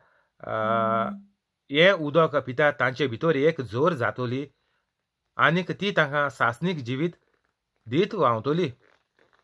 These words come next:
सासणीक जिवीत दीत, मोत्री न्ही. सासणीक जिवीत म्हणटाय आमी,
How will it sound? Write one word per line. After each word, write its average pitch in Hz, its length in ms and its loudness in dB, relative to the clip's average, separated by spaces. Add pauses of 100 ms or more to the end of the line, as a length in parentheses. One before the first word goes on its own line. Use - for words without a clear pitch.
(200)
सासणीक 170 460 2
जिवीत 156 300 -4
दीत, 170 280 -2 (320)
मोत्री 139 360 -6
न्ही. 202 220 -4 (1800)
सासणीक 139 340 0
जिवीत 143 220 -2
म्हणटाय 131 240 0
आमी, 147 280 -2